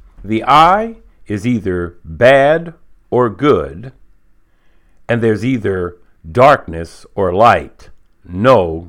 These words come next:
gray area. Now, wait a minute. Let me ask you this.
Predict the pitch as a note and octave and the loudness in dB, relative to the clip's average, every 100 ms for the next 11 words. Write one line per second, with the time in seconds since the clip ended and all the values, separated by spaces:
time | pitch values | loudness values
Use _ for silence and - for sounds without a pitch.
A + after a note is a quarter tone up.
0 | D2+ F#2+ G2+ F#2 G#2 G#2+ E2 C2 - - | -12 -4 -2 0 2 2 0 -8 -20 -20
1 | _ _ _ - F3+ F#3+ B3+ B2 D#2+ D2 | _ _ _ -4 0 4 4 2 -4 -10
2 | B1+ - _ _ _ _ _ _ - - | -16 -20 _ _ _ _ _ _ -8 -4
3 | A3 F3 C#3 C3+ - F#2+ A2 D3 - - | -2 0 -2 -2 -8 -8 -4 -4 -4 -14
4 | - | -20